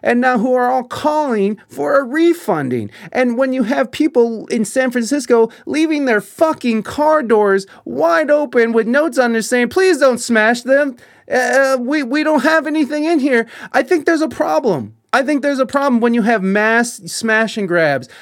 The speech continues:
I think there's a problem when you have all these fucking, these left-run cities, by the way. And again, I'm pretty fucking Democrat. I voted for stupid fucking Biden and this fucking stupid whole, oh,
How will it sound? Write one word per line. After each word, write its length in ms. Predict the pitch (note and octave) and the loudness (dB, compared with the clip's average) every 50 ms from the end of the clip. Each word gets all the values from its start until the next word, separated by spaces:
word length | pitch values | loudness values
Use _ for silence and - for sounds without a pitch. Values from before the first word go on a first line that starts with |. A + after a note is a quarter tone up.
| - - | -12 -8
I 80 | - - | -4 -2
think 160 | G3 B3 B3 | -2 0 2
there's 180 | B3+ B3+ A#3+ A#3 | 0 2 2 0
a 60 | A#3 | -2
problem 640 | - - - B3 A#3+ A#3+ B3 G#3+ A#3 A3 G#3 G3+ | -2 -4 -2 0 2 2 2 0 0 -2 0 0
when 180 | G3+ G3+ G3 G3+ | 0 -2 0 0
you 100 | G3+ G3 | -2 -2
have 300 | F3+ G#3 G3+ G3 G3 F3 | -2 0 0 0 -2 -2
all 240 | - F#3 G3+ A3 A#3 | 0 2 2 2 0
these 240 | A#3 A#3+ A#3 A3+ | -2 -4 -6 -8
fucking, 680 | - - A#3+ A#3 A#3 A#3 A3+ G#3+ G#3+ G3+ F3 D#3+ D3+ C#3 | -6 -4 -4 -4 -4 -4 -6 -6 -6 -6 -8 -12 -14 -10
these 280 | - G#3 G3+ G3+ E3+ D3+ | -8 -8 -6 -6 -6 -4
left-run 720 | E3 E3 F#3 G#3 B3 B3 B3 - F#3 F#3+ A#3+ C4 C4 B3 | 0 2 4 4 2 0 -2 -4 -2 0 0 2 0 0
cities, 400 | A#3+ - D4+ D#4+ D4+ C#4+ C4 A#3 | 0 0 0 0 2 2 2 2
by 160 | A3 A#3 A3 | 2 2 2
the 80 | G3 G3+ | 2 2
way. 200 | G3+ G#3 G3+ G3+ - - - - - | 2 2 0 0 -4 -12 -20 -20 -4
And 160 | - - A#3 C#4+ | -2 0 0 0
again, 480 | C#4 A3+ D#4 E4+ E4+ E4 D4+ B3 A#3+ - - - _ - | 0 2 2 4 4 2 2 -2 -6 -10 -20 -18 _ 0
I'm 260 | D#4 E4+ E4 D4 B3 | 2 2 2 0 -2
pretty 340 | A#3+ - - - D#4+ D4 D4+ B3+ | -4 -4 -2 -2 0 0 0 -2
fucking 920 | - - - D#4 D#4 D#4 - D4 C#4 C4 A3 F#3 D#3+ D3 C#3+ D3 D3 D3 | -2 0 2 2 2 2 0 0 0 0 0 -2 -6 -8 -8 -8 -2 2
Democrat. 540 | D3+ C4+ C#4+ C4 A#3+ A#3+ - A3 F3+ - - | 4 4 4 2 0 -2 0 0 0 0 0
I 100 | F#3+ G#3 | 0 -2
voted 400 | F3 E3 A#3+ C4 D#4 D4+ C#4+ A#3+ | 2 2 2 2 2 0 -2 0
for 260 | C#4+ C#4 A3 F#3+ E3+ E3 | 0 0 0 -2 -4 -6
stupid 680 | - - - - - - - - D4+ D4+ - C#4+ G#3+ - | -4 -4 -4 -4 -6 -4 -2 0 0 0 -2 -4 -6 0
fucking 380 | - C4+ C#4 B3+ C4 B3+ A#3+ | 2 2 2 2 0 -2 0
Biden 540 | A#3 A#3+ A3+ A3+ A3+ A3+ G#3+ A3+ A3+ A3+ A3+ - - - - | 2 2 2 4 2 2 2 0 0 -2 -4 -10 -18 -20 -8
and 180 | - E3 F3 F3+ | -4 -2 0 0
this 160 | F3+ E3 D3+ | 0 -2 -2
fucking 720 | - _ _ - - - - - D4+ D4+ - - C#4 B3+ B3 | -6 _ _ -20 -20 -18 -2 0 0 0 2 0 -2 -2 -2
stupid 520 | A#3+ - - - C#4 C4 A#3+ A#3+ A#3+ G#3+ | -2 -6 -4 0 0 0 2 2 0 0
whole, 340 | - A3+ A3+ A3+ A3+ A3+ _ - - | 0 0 0 0 0 -2 _ -10 0
oh, 460 | - C4 D4 D4 A#3+ F3 C#3+ - - | 4 4 6 6 4 2 0 -2 -6